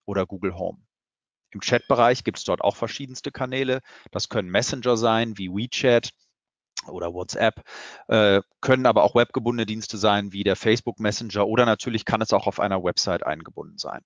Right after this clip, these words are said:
Diese konversationellen künstlichen Intelligenzen können dann, während sie mit dem Kunden sprechen oder chatten, wiederum Drittsysteme ansprechen, also Enterprise-Systeme,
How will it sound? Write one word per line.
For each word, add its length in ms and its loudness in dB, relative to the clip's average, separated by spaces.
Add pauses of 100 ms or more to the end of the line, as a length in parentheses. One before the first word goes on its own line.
(840)
Diese 140 0
konversationellen 720 2
künstlichen 420 -8
Intelligenzen 720 -2
können 320 0
dann, 320 2
während 320 4
sie 120 -4
mit 180 -4
dem 140 -6
Kunden 320 -8
sprechen 480 -4
oder 200 0
chatten, 440 -2 (640)
wiederum 600 2
Drittsysteme 680 0
ansprechen, 640 -8
also 180 -4
Enterprise-Systeme, 1120 -2